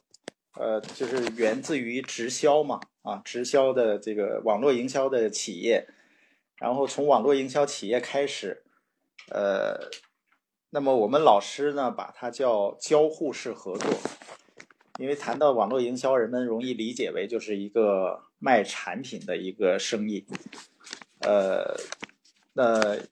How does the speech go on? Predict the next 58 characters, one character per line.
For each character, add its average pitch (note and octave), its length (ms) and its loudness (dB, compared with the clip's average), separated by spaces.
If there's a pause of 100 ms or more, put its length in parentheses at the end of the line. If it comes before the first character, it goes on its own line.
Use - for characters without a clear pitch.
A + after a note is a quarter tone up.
(200)
耶 C#3+ 160 8
格 A#2+ 300 2
先 B2+ 260 -2
生 B2 180 -4
呢， G#2+ 120 0
就 A#2 100 -4
把 A2 200 0
它 - 180 -4
定 B2 300 -6
义 A#2 180 -2
为 G2 180 0
叫 G#2+ 220 2
交 C#3+ 320 6
互 C#3 220 0
式 A#2 220 -6
合 F#2+ 280 -8
作， B2+ 260 -2 (260)
啊， F2+ 200 -6 (380)
那 C#3 100 2
现 D#3 220 4
在 E3 180 8
呢， A2+ 140 -2
就 A2+ 120 -8
是 G#2 220 -8
叫 G2 320 -4
社 B2+ 280 -4
交 B2+ 200 -2
电 B2 220 -8
商， B2 260 -8 (300)
啊， G2+ 140 -10
就 A2+ 220 -2
转 G#2+ 240 0
型 A2 200 -8
社 C3 160 -2
交 B2 180 -2
电 B2 220 -6
商。 B2+ 200 -8 (920)
呃， A2+ 560 0 (1500)
美 B2+ 160 -2
国 C#3+ 200 8
有 C#3 140 6
一 B2+ 140 -2
个 C#3 460 6
非 G3+ 240 -4
常 D3+ 180 -4
著 F3+ 220 -6
名 A#2+ 240 -8
的 B2+ 200 2
这 A2 200 -10
个 G#2 140 -4
新 D3 280 -6
闻 B2 220 -4
记 C#3 180 -8
者 F#2 300 -8
叫 A2+ 120 2
拉 A#2+ 180 4
里 A#2 100 -2
金， B2 220 -8